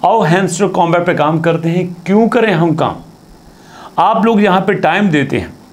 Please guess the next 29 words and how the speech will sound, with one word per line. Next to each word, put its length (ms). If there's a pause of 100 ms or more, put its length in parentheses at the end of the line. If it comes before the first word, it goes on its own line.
(140)
आप 320
trust 260
करते 280
हैं 160
हमारे 360
ऊपर, 260
तो 280
आपका 560
टाइम 400
कीमती 600
है 280 (260)
और 140
उससे 360
कहीं 360
ज़्यादा 580 (320)
आपका 420
trust 560
कीमती 340
है। 300 (300)
अभी 220
मुझे 200
team 220
member 260
बता 260
रहे 180
थे, 200 (360)
"सर, 200
एक 200
company 500